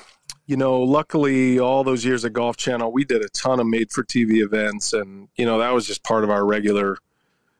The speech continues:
routine. We probably did four or five a year. We always did that one in Boise, which was awesome. That was such a great, uh, made for T V event, usually on the Tuesday before the, the Boise Open.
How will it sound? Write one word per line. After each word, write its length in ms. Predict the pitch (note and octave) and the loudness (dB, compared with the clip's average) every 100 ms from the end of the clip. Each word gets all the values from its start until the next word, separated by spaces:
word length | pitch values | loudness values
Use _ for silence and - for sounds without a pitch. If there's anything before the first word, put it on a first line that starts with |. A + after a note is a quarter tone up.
| - | -2
routine. 540 | A2 G#2+ - B2 A#2+ | 2 2 2 0 4
We 160 | A2 A#2 - - | 4 2 -2 -2
probably 520 | A2+ A2 A2 G#2+ G2+ | 0 2 2 2 2
did 220 | G2+ F#2+ | 2 0
four 240 | - A2 | 0 0
or 60 | G#2+ | 2
five 300 | - G#2+ G2+ | 0 -2 0
a 40 | |
year. 260 | G2+ A#2+ A#2 | 2 4 4
We 120 | G#2+ | 4
always 260 | A#2+ D3+ C3+ | 4 2 0
did 160 | C3 | -2
that 180 | A#2 A2 | -2 0
one 140 | A2 G#2+ | 0 -2
in 80 | |
Boise, 480 | G2+ A2 A2 G#2 A2+ | -2 0 0 -2 -6
which 220 | G2+ G2 | -6 -8
was 120 | - - - | -8 -8 -4
awesome. 460 | G#2+ G#2+ - G2+ F#2+ | 0 0 -2 -4 -2
That 180 | G#2 | -2
was 100 | G#2+ | -4
such 320 | - - A#2 - | -4 -2 -4 -4
a 60 | |
great, 400 | G2+ G#2 G#2 G2+ - _ _ _ _ _ _ _ | -2 0 0 -4 -8 _ _ _ _ _ _ _
uh, 220 | - G2+ G2+ | -4 -2 2
made 300 | G#2 A2+ - | 2 2 0
for 120 | A2+ | -4
T 220 | - A#2 | 0 2
V 140 | G#2+ | 4
event, 320 | G#2 G2 G2+ G#2 | 4 4 2 2
usually 300 | C3 A#2+ A#2 | 2 2 2
on 100 | G#2 | 2
the 80 | |
Tuesday 480 | G2 C#3+ C3 A2+ A2 | 2 2 2 4 2
before 360 | G#2 - A#2+ A2 | 0 0 2 2
the, 300 | G#2 G#2 G2+ | 2 0 0
the 100 | G#2 | -2
Boise 400 | A2 G#2 - G#2 | -2 -2 -2 -2
Open. 360 | G2+ - G2 | -2 -4 -8